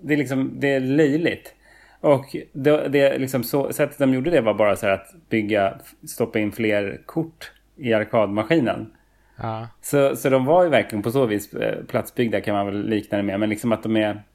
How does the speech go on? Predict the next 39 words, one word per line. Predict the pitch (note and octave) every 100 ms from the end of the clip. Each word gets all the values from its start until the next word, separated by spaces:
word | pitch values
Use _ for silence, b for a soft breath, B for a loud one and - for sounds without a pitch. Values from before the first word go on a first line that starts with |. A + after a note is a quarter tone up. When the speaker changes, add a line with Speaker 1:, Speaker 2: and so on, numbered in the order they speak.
| _ _ - - -
Speaker 1:
special, | - A#2+ - A#2 G#2+ G#2 - -
datorn | B2 A#2 A2 C3+
är | A#2+
liksom | G2+ G2
specialbyggd | - G#2 A#2 G#2 G2+ A#2 G2+
för | - - G#2+ G2+ G2 F#2+
det | G2+ G2+
spelet. | - D3 A#2 - - B B B B B
Och | C3+ A2+ -
det | C3
ser | - F#3+
helt | D#3+ B2+ A#2
galet | C#3 C#3 F3
ut. | C3+
Det | A#2+
ser | C3
fortfarande | A3+ G#3 - B3 B3
galet | F3 B2 G#2+
ut. | A#2+
Det |
ser | C3
ut | F#3
som | E3 D#3+
så |
här, | C#3
det | C3+
ser | C#3 E3+
helt | D#3+ D#3
unikt | D#3+ G3+ F#3+ -
ut | A2 G2 - b b b b _
för | D3
att | B2+ A#2 -
man | B2
använder | A#2 A2+
så | A2
konstig | B2+ A2+ - A2
teknik. | C#3+ D3+ G#2+ - F#2+ -
Och, | A#2+ A#2 - -
eh, | A#2+ A2